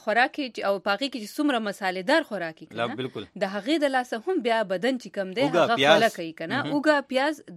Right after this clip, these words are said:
Speaker 1: دا خولې، آه، وجه جوړیږي، او
Speaker 2: مهم.
Speaker 1: بل، آه، تمباکو چې کوم دی، سیګرټ، د
Speaker 2: مهم.
Speaker 1: دې د لاسه هم بیا، آه، خوله جوړیږي. نو دا شیز-، د دې شیزونو هم خیال ساتل پکار دي. او
Speaker 2: سیګرټ
Speaker 1: چې
Speaker 2: خو
Speaker 1: که
Speaker 2: بیخي نه یې څښل پکار.
Speaker 1: <laughs> سیګرټ خو زه نه،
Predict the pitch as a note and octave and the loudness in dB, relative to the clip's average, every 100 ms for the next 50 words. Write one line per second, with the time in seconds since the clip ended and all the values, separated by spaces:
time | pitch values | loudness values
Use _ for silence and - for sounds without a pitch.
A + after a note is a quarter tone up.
0 | G3+ B3+ D#4 C#4+ D#4 D4 - A#3+ B3 C4 | 0 0 0 0 0 -2 -6 -6 -2 -2
1 | C#4 C4+ C4+ C#4+ D4 D#4+ - - - - | -2 -2 -2 -2 -2 -4 -6 -20 -6 2
2 | G#3+ G#3+ A3 G3 B3 D#4 D#4+ - G#3+ G#3 | 2 4 0 0 0 2 2 2 0 2
3 | G3+ G3 G3 G#3+ G3 G3+ E4 C4 A3+ F3+ | 2 0 -2 -6 -4 -2 0 -2 -4 -8
4 | E3 D#3+ - - G3 A3+ B3 _ _ _ | -10 -14 -16 -12 -6 -4 -4 _ _ _
5 | A#3+ A#3+ - C#4+ D4 C#4 C4 - A#3 G4 | -8 -2 0 2 0 0 -2 -4 -6 -4
6 | C4+ A3+ G#3+ G#3 - F#3 F3+ F3 - F#3+ | -2 0 2 0 -4 -6 -6 -6 -6 -4
7 | F#3 E3+ E3+ E3+ D#3+ E3 - - - G3 | -4 -6 -10 -12 -12 -16 -18 -20 -10 -4
8 | G3+ G#3+ G#3+ G3+ F#3+ D#4 - B3 G#3 A3+ | -2 -2 -4 -4 0 0 -2 -6 -4 -2
9 | D#4 D4 B3 C#4 C#4 E4+ - A#3 G#3 G3 | -2 -2 -4 -4 -2 -4 -2 -4 -2 -6
10 | F3 F3+ E3 E3+ F3 E3 E3 D#3+ _ - | -6 -8 -12 -10 -10 -10 -12 -16 _ -8
11 | F#3 D#3+ E3+ D3 C3 D#3+ D3 A#2 - G#2 | -2 0 0 0 0 2 0 -2 -6 -6
12 | G2+ - A#3+ G#3 - - - C#4 E4+ C4 | -6 -2 0 -2 -4 -20 -4 0 0 -2
13 | B3 A#3+ A#3+ C#4 B3 A3 B3+ C#4+ E4+ C4 | -8 -4 -2 -2 -4 -6 -4 -4 -2 -2